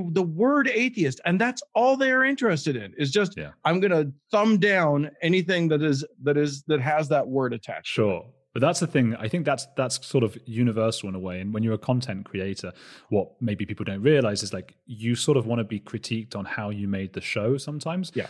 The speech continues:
Speaker 2: So did the film, if, if we're do-, if you're doing video, did the video look good? Was the background nice? Was the audio good? Did we talk about the right subjects? Were we good
Speaker 1: Right.
Speaker 2: journalists?
Speaker 1: Do you appreciate the content?
Speaker 2: <laughs> Yeah.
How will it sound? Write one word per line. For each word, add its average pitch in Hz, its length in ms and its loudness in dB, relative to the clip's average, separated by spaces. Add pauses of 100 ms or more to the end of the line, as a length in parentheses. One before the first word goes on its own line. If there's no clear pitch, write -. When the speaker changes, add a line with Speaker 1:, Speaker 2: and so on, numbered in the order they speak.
Speaker 2:
So 104 180 2
did 101 200 -2
the - 60 -4
film, 120 540 2
if, 113 240 -4
if 117 160 -8
we're 120 60 0
do-, 135 180 -4
if - 100 -4
you're 127 60 2
doing 117 300 2
video, 92 280 -4
did 101 140 -4
the 117 60 -2
video 120 240 2
look 90 240 -6
good? 82 200 -6
Was 92 120 -6
the 113 80 -6
background 95 440 -6
nice? 85 280 -8
Was 107 100 0
the 107 140 -2
audio 107 360 0
good? 87 280 -10 (240)
Did 110 120 0
we 110 100 0
talk 127 280 0
about 101 220 -8
the 107 80 -6
right 104 280 -4
subjects? 101 540 -6
Were 107 80 -2
we 98 100 -4
good 156 120 0
Speaker 1:
Right. 147 120 2
Speaker 2:
journalists? 98 540 -4 (340)
Speaker 1:
Do - 80 0
you 196 200 2
appreciate 190 640 2
the 170 80 -2
content? 156 420 2
Speaker 2:
<laughs> - 200 2
Yeah. - 40 -20